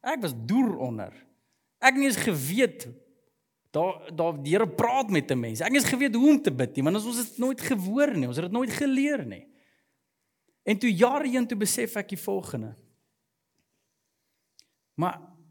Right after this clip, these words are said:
daar's iets in my verhouding met die Here wat gebeur. En dis nou jare terug waarna ek verwys. Is dat my pelle was hier. Maar ek het hier begin en ek het baie min geweet en ek het nie geweet hoe hierdie werk nie. Maar stadig maar seker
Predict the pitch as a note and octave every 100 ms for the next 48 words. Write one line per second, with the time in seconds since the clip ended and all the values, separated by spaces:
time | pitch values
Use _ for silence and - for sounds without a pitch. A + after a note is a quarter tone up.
0 | - D#3+ E3 C#4+ - C#4+ A3+ A3 G#3+ G3+
1 | G3 F#3 E3+ D#3+ D#3+ D3+ D3+ - A#2 A2+
2 | G#2 - - _ _ _ _ _ _ _
3 | C3+ D#3 F3 E3 C#3+ C#3+ B2+ C#3+ F3 E3
4 | D#3 A#2+ - - B2 B2+ B2 - - G2+
5 | B2 - _ _ _ _ _ _ _ _
6 | _ _ - E3+ F#3 D#3+ A3+ C#4 - G#3
7 | G#3 D#3+ C#3 B2 B2+ G#2 F#2+ - - _
8 | _ _ _ _ _ _ _ _ _ -
9 | E3 E3+ E3 - F#3+ A#3+ C#3 F#3 F#3 D3
10 | B2 C3 C3 C3 C3 A#3 A#3 G3+ F#3 -
11 | C#3+ C3 C#3 G3 F#3+ F#3+ E3 D3 B2+ A#2+
12 | A#2 A#2 A#2 B2 - _ _ _ _ _
13 | _ C#3+ - G#3+ B3 A3 F#3+ - F3 E3
14 | B2+